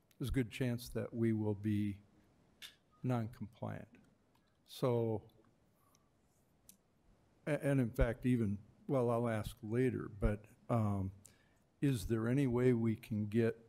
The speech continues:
a more real-time, um, uh,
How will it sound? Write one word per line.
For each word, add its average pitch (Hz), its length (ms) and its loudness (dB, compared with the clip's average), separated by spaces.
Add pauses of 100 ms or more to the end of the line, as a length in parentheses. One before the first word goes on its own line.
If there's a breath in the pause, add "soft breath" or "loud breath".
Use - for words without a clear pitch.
(120)
a 117 180 2
more 120 600 2 (1400)
real-time, 117 880 0 (1000)
um, 104 600 -6 (2000 soft breath)
uh, 120 240 -10